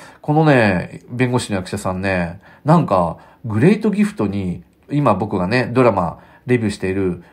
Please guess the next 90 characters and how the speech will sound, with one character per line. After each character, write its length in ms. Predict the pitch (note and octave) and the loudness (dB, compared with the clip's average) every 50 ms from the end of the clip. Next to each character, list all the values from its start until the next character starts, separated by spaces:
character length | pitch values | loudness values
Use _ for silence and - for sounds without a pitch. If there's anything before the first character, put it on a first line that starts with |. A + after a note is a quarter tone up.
| _ _ | _ _
グ 120 | - G#2+ A2 | -6 -2 2
レ 100 | C#3 F3 | 2 2
ー 80 | G3+ | 2
ト 80 | G3 G#3+ | 0 -2
ギ 140 | F#3 G3+ F#3 | -2 -2 -4
フ 100 | - - | -4 -6
ト 80 | - | -6
に 60 | A2 | -6
登 240 | G#2 - G#2+ G#2 G#2 | -6 -2 -2 -2 0
場 100 | G2+ G#2 | 0 -2
す 140 | F#2 - - | -4 -4 -4
る 260 | G#2 G2+ F#2+ F2+ F2+ - - - - _ _ | -2 -2 -2 -2 -4 -8 -16 -20 -20 _ _
郡 240 | A2+ G#2+ G#3+ C4+ A3 | -2 0 0 2 2
司 100 | D3 C3+ | 0 0
先 240 | - - A2+ A2 A2 | 0 0 -2 -2 -2
生 220 | G#2+ - A#2+ A2 | 0 0 0 2
役 220 | A2 G#2 G2+ A#2 A2+ | 2 0 0 0 0
の 320 | A#2 A2+ G#2 F#2+ F2 - - - - _ _ | 2 2 2 2 0 -4 -10 -20 -20 _ _
津 160 | - - D#3+ | -8 -2 4
田 100 | F3 A#3+ | 4 4
健 260 | A#3+ A#3+ - D4 D4+ B3+ | 4 2 -2 -2 0 2
次 120 | D#3+ D3 | 2 2
郎 100 | C3 A#2 | 2 2
さ 140 | G#2 A2+ G2+ | 2 -2 -4
ん 80 | G2+ | -4
に 100 | G2+ G2 | -4 -6
め 160 | F#2 F#2 A2 A#2+ | -4 -4 -4 -2
ち 60 | - | -4
ゃ 40 | C4 | -4
く 60 | - | -2
ち 60 | - | -2
ゃ 40 | B3+ | -2
似 140 | B3+ B3 G#3+ | -2 0 0
て 80 | C#4 | 0
る 80 | B3 F#3 | 2 2
と 80 | D#3+ | 2
思 160 | B2 A2+ G#2+ G#2 | 0 0 -4 -6
う 20 | |
ん 40 | F#2 | -8
で 80 | F2+ | -10
す 100 | F2+ - | -8 -8
よ 80 | F2+ F2 | -6 -6
ね。 380 | F2+ F2+ F2 E2+ E2+ E2 - _ _ _ - | -4 -4 -4 -4 -6 -10 -14 _ _ _ -20
っ 20 | _ | _
て 100 | - - | -2 0
い 60 | - - | 0 0
う 20 | |
か 100 | - C#3 | 0 0
も 120 | C3+ - | 0 0
う 40 | A2+ | 0
ね、 80 | G#2 G#2 | 0 0
見 140 | G#2 - - | 0 0 2
て 100 | F3+ F#3 | 2 2
る 80 | D3+ | 4
間、 380 | A#2 G#2 G#2 A2+ G#2+ F#2+ F2+ - - - - - - _ | 2 4 4 4 4 4 2 -2 -10 -18 -20 -20 -12 _
い 60 | F#3 | 2
や、 80 | F3+ E3+ | 2 2
津 120 | F3+ - | 2 2
田 120 | F3 A3+ A3+ | 0 0 2
健 240 | A#3 C#4+ B3+ C4 A#3+ | 2 0 0 2 4
だ 240 | B3 B3 A#3+ A#3 | 4 4 4 4
と 100 | A#3 D3+ | 2 -2
思 160 | A#2+ A2 A2 G#2+ | -2 -2 -4 -6
っ 100 | - - | -6 -6
て、 200 | - F#2+ F2+ F2+ | -4 -4 -4 -2
も 140 | G2 G#2 | -4 -6
う 20 | G2+ | -6
津 120 | - E3 | -2 0
田 120 | F#3+ A#3 A#3 | 0 0 0
健 160 | - B3 B3 | -2 -4 -4
に 60 | A#3+ | -4
し 60 | - | -4
か 80 | - A#2+ | -4 -4
見 140 | G2 G2+ G#2+ | -2 -2 -4
え 40 | |
な 100 | G#2 G2+ | -4 -4
く 80 | F#2 - | -6 -6
て、 320 | - G#2+ G2 F#2+ F2+ F2+ - - - _ | -6 -6 -4 -4 -6 -8 -12 -18 -20 _
集 360 | _ - - - - - C#4 C4 | _ -10 -8 -8 0 0 0 0
中 240 | - - - A3 | 0 0 0 2
で 180 | G#3 E3+ D3 C3+ | 4 4 2 2
き 80 | - G3+ | 0 -2
ま 140 | A3+ A3+ | -2 -2
せ 140 | G#3+ A3+ F#3+ | -2 -2 -2
ん 60 | D3 | -2
で 60 | A2 G2+ | -4 -6
し 80 | G2+ | -6
た 80 | - F#2+ | -6 -8
よ 60 | F#2 | -6
ね。 420 | F2+ G2 G2 F#2+ F#2+ F#2+ - - | -4 -4 -4 -4 -4 -6 -8 -12